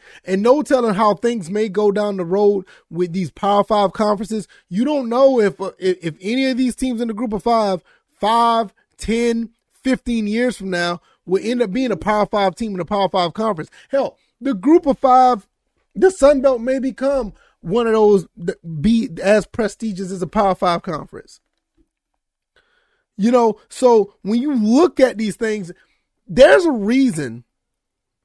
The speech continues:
And, and, and, and, you know, I, and I, I, I may sound like a little off, but I want you to follow me a little bit. I think there's a reason why Coach Helton bought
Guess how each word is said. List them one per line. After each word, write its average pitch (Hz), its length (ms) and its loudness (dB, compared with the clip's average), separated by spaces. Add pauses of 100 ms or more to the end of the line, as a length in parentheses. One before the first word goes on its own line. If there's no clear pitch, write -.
(400)
And, 269 200 2
and, 233 180 0
and, 233 180 0
and, 233 220 -2
you 247 140 -2
know, 254 120 0
I, 226 180 -4
and 226 200 -2
I, 277 140 2
I, 208 180 -10 (100)
I 202 120 0
may 254 200 0
sound 240 280 0
like 233 120 0
a 233 60 -4
little 240 240 2
off, 208 280 0
but 190 100 -2
I 190 40 0
want 208 220 -2
you 233 60 -4
to 202 80 -2
follow 226 260 2
me 185 80 -2
a 156 80 -2
little 135 160 -8
bit. 120 240 -12 (840)
I 269 160 6
think 294 400 0
there's 262 320 4
a 277 60 0
reason 240 600 -2
why 214 240 0
Coach 214 400 -6
Helton 214 500 -4
bought 214 300 0